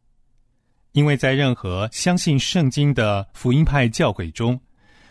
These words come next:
高达百分之九十聚会的人都是因为朋友或家人邀请他们来的，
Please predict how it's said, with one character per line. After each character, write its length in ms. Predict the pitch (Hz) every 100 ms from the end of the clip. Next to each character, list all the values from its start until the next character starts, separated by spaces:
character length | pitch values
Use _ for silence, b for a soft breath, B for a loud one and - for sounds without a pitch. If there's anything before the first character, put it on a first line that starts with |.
| b b b
高 160 | 202 208
达 180 | 139 139
百 180 | 127
分 220 | 117 165 165
之 180 | 170
九 460 | 165 - 127 104 98
十 520 | 98 - 104 127 - _ -
聚 200 | - 190
会 160 | 151 120
的 120 | 95
人 360 | 82 76 85 - _ _ _ _ _ _ _ -
都 160 | 156
是 160 | 156 151
因 140 | 143
为 120 | 143 120
朋 280 | - 120
友 260 | 160 113 95
或 180 | - 120
家 260 | - 175
人 400 | 170 113 90 104 - _
邀 260 | 139 151 147
请 240 | - 104
他 140 | 87 107
们 120 | 92
来 220 | 78 76
的， 180 | 90